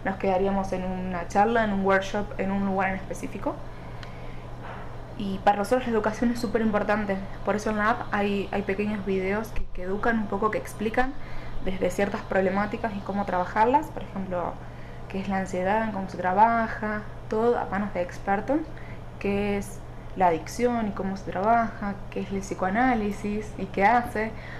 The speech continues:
porque bueno, o, o, o el cognitivo conductual o, o la rama de la, de, de la psicología que sea.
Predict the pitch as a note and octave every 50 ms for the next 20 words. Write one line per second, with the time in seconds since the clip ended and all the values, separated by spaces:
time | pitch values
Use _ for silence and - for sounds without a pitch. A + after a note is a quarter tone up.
0 | - - - - - G3+ G3 G#3 A#3+ C4+ A#3 F#3 F#3 F3+ - - - - - E3+
1 | - - - F3 F3 F3 E3+ - E3 - - G3 F#3+ F#3+ F#3 F#3 F3+ - - G3+
2 | A3 A#3+ B3+ C4 C4 B3 A3+ G3+ - G3 F#3+ F#3 F3+ F3+ F3+ F#3 F#3+ F#3+ F#3+ F#3
3 | F3+ F3+ F3+ - - - - - - F#3+ G3 F#3+ - G3+ - F3+ F3+ - - G3
4 | F#3 F3+ F#3 - - F#3 F3 E3+